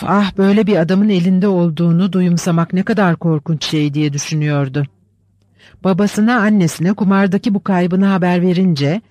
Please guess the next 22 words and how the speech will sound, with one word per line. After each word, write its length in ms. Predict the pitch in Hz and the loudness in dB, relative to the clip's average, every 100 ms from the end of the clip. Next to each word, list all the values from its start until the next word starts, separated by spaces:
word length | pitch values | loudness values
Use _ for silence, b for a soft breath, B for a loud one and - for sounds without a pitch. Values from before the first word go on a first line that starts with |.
| b | b
onlara 500 | - 185 202 214 226 | 0 2 4 2 2
nasıl 340 | 220 226 233 185 | 2 0 -2 0
bir 200 | 185 165 | 0 0
darbe 340 | 165 165 156 | 0 0 0
indirmiş 460 | 165 160 165 160 175 | 0 0 -2 -2 -2
olacağını 540 | 156 151 160 156 190 | -2 -2 -2 0 0
anlıyor, 580 | 165 175 165 160 143 208 b b b - | 0 0 0 0 -2 -4 b b b -8
bütün 320 | 196 254 240 | -4 -2 0
bunlardan 560 | 208 175 175 175 190 202 | 0 0 0 0 0 0
kurtulmanın 760 | 196 160 175 165 160 156 165 | -2 -2 -2 -2 -2 -2 0
ne 80 | 196 | 0
kadar 400 | 196 208 196 180 | 0 0 0 0
büyük 240 | 180 214 - | 0 -2 -2
bir 100 | 180 | -2
mutluluk 480 | 175 - 180 165 | -2 0 -2 -2
olabileceğini 800 | 190 160 151 151 147 156 151 175 | -2 -2 -2 -4 -4 -2 -2 0
duyumsuyor 720 | 180 170 151 - 143 143 202 - _ B B - | 0 0 -2 -4 -2 -2 -4 -10 _ B B -4
ve 140 | 175 | 0
Dolohov'un 680 | 190 202 233 226 170 170 190 | 2 2 2 0 0 -2 -2
bütün 300 | 180 240 214 | 0 0 0
bunları 380 | 185 170 165 180 | 2 2 2 0
bildiğini, 640 | 165 143 147 135 131 185 | -2 0 0 0 -2 -4